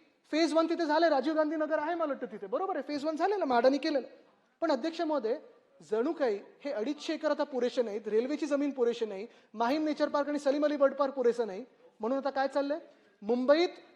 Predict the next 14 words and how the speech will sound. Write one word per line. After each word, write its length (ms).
जवळपास 640
सोळाशे 520
एकर, 540
मग 100
कुर्ल्यातल्या 500
एकवीस 320
एकरचा 480
मदर 320
डेअरीचा, 360
तिथे 220
तुम्ही 260
तर 140
रिटायर्ड 320
पोलीसवाल्यांना, 640